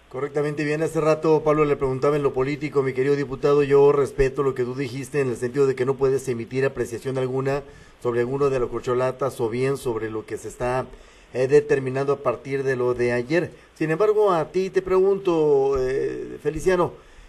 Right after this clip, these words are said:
¿ya has analizado la posibilidad, una vez que está más o menos despejado el terreno, hacia dónde va la política de Morena, eh, y quién puede hacer de los, de las corcholatas el candidato a la presidencia?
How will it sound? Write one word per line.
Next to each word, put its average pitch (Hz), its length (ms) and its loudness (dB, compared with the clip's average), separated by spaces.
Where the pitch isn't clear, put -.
¿ya 190 140 4
has 196 180 -2
analizado 185 600 2
la 160 180 4
posibilidad, 139 760 0
una 160 200 0
vez 156 160 0
que 156 80 -4
está 143 220 -2
más 147 200 0
o 147 80 -2
menos 147 460 0
despejado 127 560 -2
el 143 80 0
terreno, 139 500 0
hacia 127 200 0
dónde 135 260 2
va 131 160 2
la 135 180 -2
política 127 460 -4
de 131 100 -2
Morena, 135 580 0
eh, 110 160 -2
y 151 60 -6
quién 151 220 -2
puede 156 200 6
hacer 151 380 2
de 127 100 2
los, 117 480 -2
de 120 60 0
las 120 160 -4
corcholatas 131 580 -2
el 120 80 -6
candidato 127 440 -2
a - 20 0
la 131 80 -2
presidencia? 131 640 -4